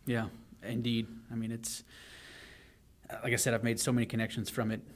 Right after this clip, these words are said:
and, uh, over a hundred friends, maybe not all those people I talk to on a daily basis or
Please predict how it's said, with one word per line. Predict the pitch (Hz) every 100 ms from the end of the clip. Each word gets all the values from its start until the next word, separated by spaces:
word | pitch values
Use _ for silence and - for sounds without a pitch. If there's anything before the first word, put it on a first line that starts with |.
| -
and, | 127 110 110 101 - - - -
uh, | - - -
over | 131 123
a | 120
hundred | 123 117
friends, | 135 131 123 120 -
maybe | 123 123
not | 123 120
all | 117
those | 117
people | 120 123
I | 113
talk | - 113 -
to | 120
on | 110
a |
daily | 110 107
basis | 107 110 - 110 -
or | 101 101